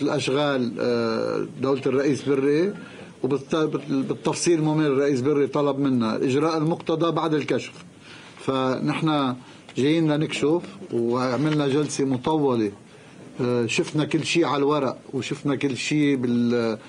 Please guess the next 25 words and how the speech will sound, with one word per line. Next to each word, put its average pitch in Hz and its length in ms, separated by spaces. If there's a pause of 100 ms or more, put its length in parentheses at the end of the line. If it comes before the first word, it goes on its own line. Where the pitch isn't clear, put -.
(160)
بالقانون. 165 680 (460)
كنواب 147 540 (120)
في 135 300
ثمان 143 240
نواب 135 340
موجودين 123 680 (400)
من 120 100
اللجنة 131 500 (460)
ورينزلين 156 600
هلأ 147 340
كمان 139 400
نكشف 165 380
على 147 220
الواقع. 156 640 (680)
آه، 123 720
معالي 160 360
الوزير 151 680 (120)
أخذ 151 320
إذن 135 440
من 123 300 (200)
فخامة 143 420
الرئيس 131 560 (440)
بموجب 139 600
كتاب 175 420
طبعا 131 380